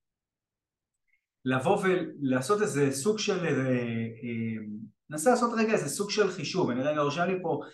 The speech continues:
רשמתי לי פה כל מיני, אה, נקודות שאני רוצה לראות, אה, אוקיי, הנה, רשמתי. אני רוצה לעשות רגע איזה חישוב. נניח שאנחנו רוצים להגיע לעשרת אלפים דולר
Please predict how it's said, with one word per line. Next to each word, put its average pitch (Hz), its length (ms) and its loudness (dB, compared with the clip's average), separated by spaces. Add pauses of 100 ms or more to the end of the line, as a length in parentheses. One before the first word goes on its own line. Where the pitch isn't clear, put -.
(160)
רשמתי 185 320 0
לי 170 140 0
פה - 140 -4
כל 175 120 6
מיני, 165 500 0 (320)
אה, 127 640 2
נקודות 131 500 2
שאני 143 160 4
רוצה 156 200 0
לראות, 151 380 -4
אה, 127 600 0
אוקיי, 151 200 2
הנה, 139 220 2
רשמתי. 123 280 -2 (480)
אני 151 80 -2
רוצה 277 140 6
לעשות 269 260 6
רגע 226 140 2
איזה 202 140 0
חישוב. 131 280 -8 (120)
נניח 269 640 8
שאנחנו 175 400 4
רוצים 147 380 2
להגיע 170 420 4 (160)
לעשרת 226 440 4
אלפים 240 340 4
דולר 170 400 8